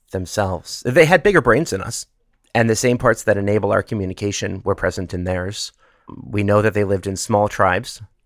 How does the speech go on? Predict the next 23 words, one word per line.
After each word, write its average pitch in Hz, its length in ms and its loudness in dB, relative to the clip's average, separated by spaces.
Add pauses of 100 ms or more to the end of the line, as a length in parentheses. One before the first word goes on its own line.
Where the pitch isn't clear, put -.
(140)
which 110 240 -2
is 110 80 -2
probably 113 840 4
the 107 240 -8
reason 104 380 -2
why 98 280 2
we 101 520 -6 (120)
ended 98 260 -2
up 95 100 -2
winning. 117 440 -2 (640)
Because 101 320 -8 (160)
Homo 120 180 2
sapiens 98 440 0
are 90 60 -8
smaller, 95 500 0 (640)
we're 90 480 -2 (580)
nakeder, 101 600 0 (560)
we're 101 160 0
weaker, 104 520 -2 (680)
we 104 100 -2
have 95 100 0
smaller 101 340 2
brains, 95 540 -2